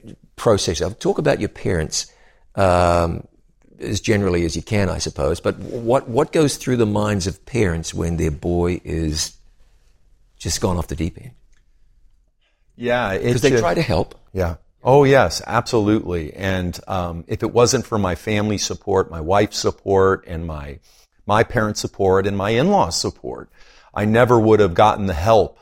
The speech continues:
Speaker 2: eventually that I needed. Um, so it was huge, but, um, it was a, it was a massive struggle for both my parents. Being a minister and being in the church, there is a feeling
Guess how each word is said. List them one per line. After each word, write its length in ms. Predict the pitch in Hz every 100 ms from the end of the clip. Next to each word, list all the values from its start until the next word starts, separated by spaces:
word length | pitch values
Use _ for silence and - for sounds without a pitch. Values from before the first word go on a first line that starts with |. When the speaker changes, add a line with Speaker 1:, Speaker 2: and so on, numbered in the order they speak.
| _ -
Speaker 2:
eventually 600 | 101 92 120 - 92 87
that 140 | 90
I 120 | 92 95
needed. 500 | 101 101 90 82 - _ _ _ _ -
Um, 520 | 98 101 92 92 92
so 200 | 90 127
it 40 | 120
was 140 | 117
huge, 640 | - 180 120 82 76 -
but, 340 | 110 101 - 113
um, 320 | 104 101 101
it 140 | 160
was 220 | 175 175 135
a, 80 | 104 - -
it 60 | 165
was 160 | 156
a 40 | 127
massive 460 | 120 127 - 107
struggle 400 | - 110 95 90
for 140 | - 90
both 260 | 98 101
my 140 | 85 92
parents. 640 | - - 60 - - - _ _ _ _ _ _ _ _ _ _
Being 400 | 123 127 131 123 -
a 460 | 120 110 104 104 -
minister 720 | 110 117 120 - - 87 90
and 180 | 82 101
being 240 | 113 113
in 140 | 110 110
the 80 | 143
church, 600 | - 65 55 - - -
there 160 | 120 -
is 260 | 202 220
a 80 | 202
feeling 680 | - 135 104 87 76 67